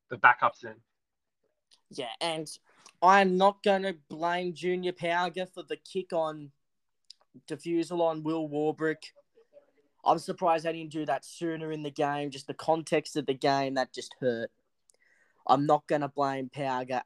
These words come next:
Speaker 2: at all.
Speaker 1: Yeah, but it's not very good, obviously.
Speaker 2: Mm-hmm.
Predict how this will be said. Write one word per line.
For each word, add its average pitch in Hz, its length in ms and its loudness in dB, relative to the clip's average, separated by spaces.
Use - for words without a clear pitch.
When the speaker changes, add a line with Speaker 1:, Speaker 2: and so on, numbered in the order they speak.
Speaker 2:
at 127 180 2
all. 139 340 -4
Speaker 1:
Yeah, 123 180 -4
but 120 180 -6
it's 101 320 -20
not 107 280 -6
very 101 320 -4
good, 101 180 -14
obviously. 107 540 -12
Speaker 2:
Mm-hmm. 165 420 -6